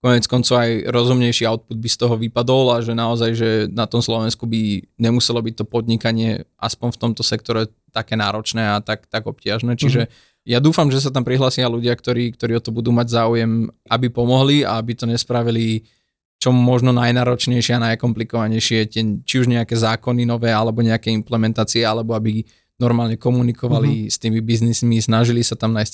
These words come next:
Speaker 1: cesty a podobne.
Speaker 2: Jo,
Speaker 1: Čiže
Speaker 2: súhlasím.
Speaker 1: uvi-, uvidíme, že, že ako to dopadne a že, že kto do toho týmu bude obsadený a čo s tou Mikou teda ako takou, lebo však to by bola ďalšia téma, hej,
Speaker 2: No hej, to je
Speaker 1: možná.
Speaker 2: na samostatný podcast. Ale sranda je, keď o, o tej M B S-ke hovoríme, tak ja som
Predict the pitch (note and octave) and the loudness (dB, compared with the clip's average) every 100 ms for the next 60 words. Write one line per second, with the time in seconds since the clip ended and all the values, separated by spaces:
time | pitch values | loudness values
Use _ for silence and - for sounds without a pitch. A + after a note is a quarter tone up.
0 | A2 - G#2 G2+ A#2 G#2 G#2 D3 C#3+ A2+ | -6 -2 -4 -2 -2 -2 0 0 0 -2
1 | A2 C#3+ C#3 C3+ C#3 C3+ D3+ D3 C#3+ D#3+ | -4 -2 0 0 0 2 2 0 0 2
2 | D3+ C#3+ C3+ C3 A#2+ A#2+ B2+ - B2+ A#2 | 4 2 2 0 0 0 0 0 -2 0
3 | A#2+ C3 C3 D3 D3 B2 A#2 A#2 A#2+ G#2+ | 0 0 0 2 2 0 -2 -2 -2 -2
4 | A2 A2+ G#2+ A2+ A#2+ B2 B2 A#2+ A2+ A#2+ | -4 -6 -6 -4 -2 -2 0 0 2 0
5 | A#2 A#2+ A#2 G2+ - B2+ C3+ C#3+ B2+ - | 0 0 0 0 -2 -2 0 0 -2 0
6 | A#2+ - A#2 A#2 - B2 B2+ B2 G#2+ - | -2 0 0 -2 0 -2 0 0 -2 -2
7 | B2 G2 - B2 A2+ G#2 - - - A#2+ | -4 -4 -2 -2 -2 -6 -10 -14 -4 0
8 | C3 A#2 G#2 - _ _ _ _ A#2 A2 | 2 2 0 -4 _ _ _ _ -2 0
9 | B2 B2 B2 B2 B2 A#2+ A#2+ C#3+ C3 B2 | -2 0 -2 0 0 0 2 4 4 4
10 | C3 C3 - C3+ C3 B2+ - C3 C3 C#3+ | 2 2 2 0 -2 -4 -6 -2 -2 0
11 | B2 - - _ C3 D3 F#3 A3+ C4+ G#3 | -4 -4 -16 _ 2 4 4 2 4 2
12 | E3 D#3+ D#3+ D#3 E3+ D3+ D#3+ - D3+ C3+ | 2 0 0 -2 0 0 -2 -2 0 2
13 | C#3 C#3+ F3 G3 _ _ _ - C3+ D3+ | 2 2 -2 -4 _ _ _ 0 0 0
14 | F3+ D3+ C3+ | 0 -2 -4